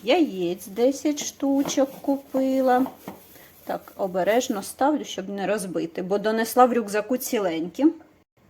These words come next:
З молочних продуктів сметану Молокія двадцятивідсоткову, це і на борщик на заправку буду, і сьогодні на вечерю млинці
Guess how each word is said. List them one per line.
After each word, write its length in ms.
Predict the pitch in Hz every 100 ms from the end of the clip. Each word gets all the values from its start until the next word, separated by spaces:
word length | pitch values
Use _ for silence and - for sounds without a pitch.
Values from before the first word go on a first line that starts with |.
| _ _ - - - - 233
З 120 | 214
молочних 560 | 240 262 233 - 208
продуктів 680 | - 240 262 190 165 - 170
сметану 760 | - 285 381 - 202 175 190 254
Молокія 840 | 269 269 277 277 269 262 254 262 - - -
двадцятивідсоткову, 1300 | 220 240 247 - 226 214 214 208 - - 359 311
це 240 | 294 240 214
і 300 | 214 208 196
на 160 | 214
борщик 520 | 190 180 226 - 359 370
на 180 | 339
заправку 600 | 330 330 349 339 339 -
буду, 380 | 269 294 262 294
і 440 | 285 277 311 330 302
сьогодні 480 | 220 226 233 226
на 380 | 208 202 202 196
вечерю 380 | 202 202 240 202
млинці 460 | 196 269 311 523